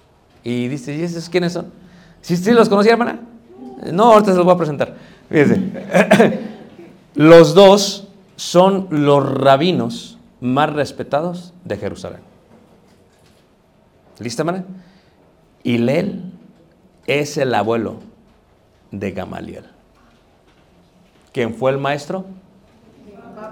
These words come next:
Ándele, hermana. E Hillel es el maestro más respetado. Eran dos escuelas rabínicas. Los dos son importantes. Hillel y Shammai. Y Shammai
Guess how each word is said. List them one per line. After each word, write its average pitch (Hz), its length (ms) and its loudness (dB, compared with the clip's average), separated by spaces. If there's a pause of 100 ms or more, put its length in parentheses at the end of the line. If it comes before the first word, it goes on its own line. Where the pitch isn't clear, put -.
(160)
Ándele, 110 580 -4
hermana. 113 480 -6 (920)
E 160 200 8
Hillel 196 600 4 (240)
es 160 280 0
el 165 160 2
maestro 151 520 0
más 147 280 -2
respetado. 127 600 -2
Eran 143 200 -2
dos 143 160 -6
escuelas 131 560 -2
rabínicas. 120 760 -4 (580)
Los 110 160 -4
dos 113 100 -6
son 120 100 -6
importantes. 90 500 -10
Hillel 175 460 -2
y 123 80 -8
Shammai. 104 440 -8
Y 180 100 -2
Shammai 214 560 2